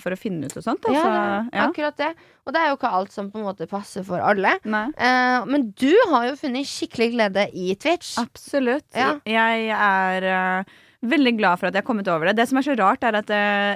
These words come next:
Speaker 1: eksen min var jo på Twitch hele tiden før, så jeg har hørt om det i alle år, men jeg har liksom aldri, jeg hørte jo bare at det var liksom gamere som satt der og gamet, da.
Speaker 2: Mm.
Speaker 1: Eh, og for så vidt, jeg sitter jo og gamer innimellom, jeg også, men jeg gjør jo veldig mye annet, og det er så sykt, eh, stor plattform som har så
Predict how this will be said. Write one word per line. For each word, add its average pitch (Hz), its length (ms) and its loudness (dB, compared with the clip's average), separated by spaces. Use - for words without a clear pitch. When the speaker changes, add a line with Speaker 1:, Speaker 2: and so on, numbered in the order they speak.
Speaker 1:
eksen - 260 -6
min 226 360 -2
var 196 280 0
jo 185 60 -4
på 190 140 -12
Twitch - 260 -8
hele 190 260 -2
tiden 170 220 -8
før, 220 220 2
så - 40 -4
jeg 240 80 2
har 220 140 -2
hørt 165 160 -2
om 175 100 -8
det 185 80 -6
i 196 100 -4
alle 185 180 -2
år, 269 280 2
men 226 120 0
jeg 214 80 2
har 208 60 2
liksom 208 280 -6
aldri, 190 320 -2
jeg 196 220 2
hørte 190 200 -2
jo 185 40 -4
bare 180 160 -2
at 180 80 -6
det 180 80 -8
var 175 160 -2
liksom 180 240 -4
gamere 170 380 -6
som 180 100 -8
satt 180 180 -8
der 175 200 -4
og 180 60 -6
gamet, 190 260 0
da. - 500 -2
Speaker 2:
Mm. 220 180 0
Speaker 1:
Eh, 202 320 4
og 196 220 2
for 208 80 -6
så 190 160 -2
vidt, 180 120 -2
jeg 175 100 -2
sitter 175 180 -2
jo 190 60 -2
og - 20 -2
gamer 147 240 0
innimellom, 151 400 0
jeg 175 160 2
også, 254 240 4
men 208 240 2
jeg 185 160 -2
gjør 170 140 -2
jo 170 100 -4
veldig 170 140 -6
mye 170 160 -8
annet, 175 280 -4
og 196 120 0
det 185 80 -2
er 175 180 -2
så 185 160 -8
sykt, - 600 -10
eh, 170 580 -2
stor 196 340 -4
plattform 175 460 -6
som 196 120 -4
har 180 120 0
så - 160 -8